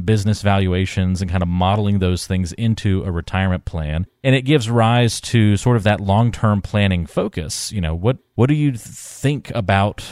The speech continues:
uh, how your portfolio and your plan is gonna look like ten years from now? I mean, if I'm approaching retirement, yeah, I'm, I'm very invested and interested in knowing what the market, knowing what my plan's gonna be doing for me in another decade? Uh, how's that growth gonna happen? What can we predict?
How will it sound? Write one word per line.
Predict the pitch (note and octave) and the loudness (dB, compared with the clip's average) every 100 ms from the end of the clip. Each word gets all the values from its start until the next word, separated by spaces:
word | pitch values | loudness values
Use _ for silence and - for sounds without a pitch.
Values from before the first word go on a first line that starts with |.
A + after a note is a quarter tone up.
| - | -10
uh, | A2+ G#2 G2 | -2 0 0
how | F#2 A#2 | 2 2
your | A2+ | 0
portfolio | A2 A#2 - - A2+ G#2 F2+ | -2 -4 -2 0 2 2 0
and | F2+ | -2
your | F2+ | -4
plan | - A2 A2 | -2 -2 0
is | G2+ | 0
gonna | F#2 F2+ | -2 -4
look | F#2+ - | -4 -4
like | F2 E2 - - _ _ - | -6 -6 -10 -20 _ _ -2
ten | - G2+ | 2 2
years | F#2+ F#2 | 2 0
from | - D#2+ | -2 -4
now? | C#2 C#2+ | -4 -6
I | |
mean, | E2+ | -4
if | F2 | -2
I'm | G2+ G#2+ | 0 0
approaching | - G#2 - F2+ | 0 0 0 -2
retirement, | E2 - A2 G2 F#2 - | -2 -2 0 0 0 -2
yeah, | C3+ | -2
I'm, | E2+ F#2 | -2 -4
I'm | E2 G2+ | -4 0
very | G2 A2 G#2 G2+ | 2 2 2 0
invested | G#2 F#2+ G#2+ A2 - F#2+ | -2 0 0 0 -2 -2
and | F#2 | 0
interested | F#2+ A2+ G#2+ - F2 E2+ - - - - | -2 -4 -6 -4 -6 -6 -10 -20 -20 -12
in | - G2+ F#2 F2+ F2 - | -2 2 2 2 0 0
knowing | G#2+ A2 A#2 G#2 | 2 4 4 2
what | F#2+ G2+ - | 2 0 0
the | F#2 | 0
market, | F#2 G#2 - G2+ F#2+ | 2 0 0 -2 0
knowing | G2+ F#2+ G#2 | 0 2 2
what | G2+ | 0
my | G2+ | -2
plan's | F#2 - G#2 G#2+ F#2+ | -4 -2 0 0 0
gonna | F#2+ | -2
be | F2 | -2
doing | E2 G2 G#2+ | -2 0 -2
for | - F2 | -4 -6
me | E2 D#2+ D2+ _ _ _ - | -4 -6 -8 _ _ _ -2
in | A2+ | 0
another | G2 F2+ E2+ | 2 2 0
decade? | D#2 F2 F2+ F2+ D2+ C2+ - | -2 -2 -2 -4 -6 -8 -8
Uh, | F2 D#2 | -6 -6
how's | D#2 - G2 | -4 -4 -2
that | G2+ F#2 | -4 -4
growth | F2+ F#2 - | -2 -2 -2
gonna | F#2+ E2 | -4 -2
happen? | F2 E2 D2+ D2+ | -2 -4 -6 -4
What | G2 | -4
can | - G#2+ | -2 -2
we | F2 | -2
predict? | E2 F#2 D#2 G2 F2+ - | -4 -6 -4 -4 -4 -8